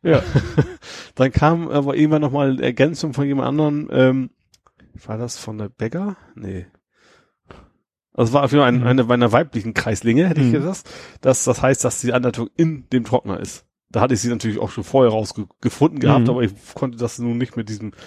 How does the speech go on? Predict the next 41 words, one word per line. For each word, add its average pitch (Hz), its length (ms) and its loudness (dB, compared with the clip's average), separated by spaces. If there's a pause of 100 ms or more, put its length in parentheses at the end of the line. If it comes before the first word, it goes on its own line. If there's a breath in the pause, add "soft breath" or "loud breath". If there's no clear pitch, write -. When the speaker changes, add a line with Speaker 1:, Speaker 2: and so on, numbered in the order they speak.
(260 loud breath)
Speaker 2:
weil 104 100 -8
ich 110 60 -4
es - 40 -6
auch 107 80 -8
total 107 180 -6
bescheuert 104 320 -4
finde. 101 240 -12
Also 104 180 -8
Speaker 1:
Mhm. 117 260 2
Speaker 2:
ein 127 60 -10
Logo, 139 380 4
was 123 160 2
man 135 120 4
nicht 135 180 2
weiß, 165 220 4
was 135 100 0
es 127 40 0
bedeutet, 131 520 2
was - 240 0
hilft 165 240 2
mir 156 80 4
das 139 160 4
dann, 151 180 -2
dass 135 160 -2
es 123 120 -6
dann 143 280 -2 (180)
bedeuten 135 400 2
könnte, 143 260 2
dass 127 220 0
das 151 160 -2
Ding 165 180 0
drin 113 180 -2
ist? - 200 -10
Also 143 120 4 (180)
Speaker 1:
Ja. 110 40 -8 (440 loud breath)
Speaker 2:
das 127 200 -6
ist 135 160 0
<laughs> - 520 0
relativ 127 400 2
witzlos. 143 400 -2
Speaker 1:
Ja. 120 100 2